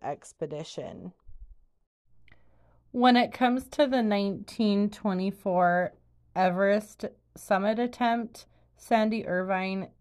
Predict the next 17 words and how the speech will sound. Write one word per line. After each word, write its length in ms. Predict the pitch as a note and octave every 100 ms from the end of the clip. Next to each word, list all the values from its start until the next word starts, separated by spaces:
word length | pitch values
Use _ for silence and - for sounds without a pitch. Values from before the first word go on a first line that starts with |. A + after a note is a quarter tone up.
| -
is 260 | F3+ F#3 F3
just 380 | - F3+ F3
as 140 | G3+ F3+
important 640 | F3 E3+ F3+ F3 F3 E3+
as 260 | E3+ E3+ - _
George 500 | F3+ E3 F3 E3+ -
Mallory, 580 | E3+ D#3+ F3+ G#3+ A#3+ B3+ _ _ -
and 200 | G3 G3+
there 160 | G3
will 180 | F#3 F#3
be 360 | F3 F3 E3 D#3+
a 160 | F3
future 800 | F3 - - F3 F3+ - F3+ E3+ E3
podcast 600 | - E3 E3 - E3 D#3+ -
episode 680 | D#3 D#3 D#3 - D#3 C#3 C#3+ -
about 460 | D#3+ D#3+ D3 D3
him. 460 | C#3+ D3 C#3 D3+